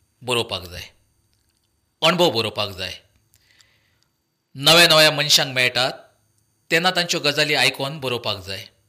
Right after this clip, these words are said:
ज्यो गजाली पळयल्यात, ताचें वर्णन बरोवपाक जाय। एके तरेन आमचे भितर ताचो आस्पाव करपाक जाय। झरझरीत पळोवन फुडें सरप अशें करपाक जायना,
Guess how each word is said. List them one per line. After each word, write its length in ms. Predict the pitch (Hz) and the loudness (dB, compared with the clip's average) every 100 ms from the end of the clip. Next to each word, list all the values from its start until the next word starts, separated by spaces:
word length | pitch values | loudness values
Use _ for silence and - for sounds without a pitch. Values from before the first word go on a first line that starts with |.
| _ _ _ _ _ _ _ _ _ _ _ _ _ | _ _ _ _ _ _ _ _ _ _ _ _ _
ज्यो 180 | 131 233 | 4 6
गजाली 280 | 196 196 196 | 6 4 2
पळयल्यात, 440 | 180 175 170 185 - - _ _ _ _ _ _ _ - | 4 6 6 2 0 -20 _ _ _ _ _ _ _ -4
ताचें 180 | 202 214 | -2 0
वर्णन 380 | 151 185 214 175 | 2 2 2 0
बरोवपाक 420 | 123 117 123 117 | -2 -2 -2 -4
जाय। 280 | 98 98 95 _ _ _ _ _ _ _ _ _ _ _ _ | -2 -8 -8 _ _ _ _ _ _ _ _ _ _ _ _
एके 220 | 143 147 185 | -6 -2 -2
तरेन 220 | 190 185 202 _ _ _ _ _ _ _ _ 143 | -2 -4 -6 _ _ _ _ _ _ _ _ -8
आमचे 240 | 196 254 | -4 -4
भितर 440 | 127 131 - 233 233 | -4 -10 0 0 2
ताचो 180 | 180 165 | -2 2
आस्पाव 400 | 143 - 156 131 | 2 2 0 -2
करपाक 340 | 113 - 104 | -4 -8 -10
जाय। 300 | 95 98 - _ _ _ _ _ _ _ _ _ _ _ _ | -8 -12 -12 _ _ _ _ _ _ _ _ _ _ _ _
झरझरीत 460 | 107 147 123 160 170 | -4 -4 0 0 0
पळोवन 320 | 165 151 160 | 0 0 0
फुडें 240 | - 143 | -2 0
सरप 380 | 147 143 139 - | 0 0 -2 -2
अशें 180 | 165 196 | -2 0
करपाक 280 | 175 175 160 | -2 -2 -2
जायना, 380 | 135 123 101 | -2 -4 -8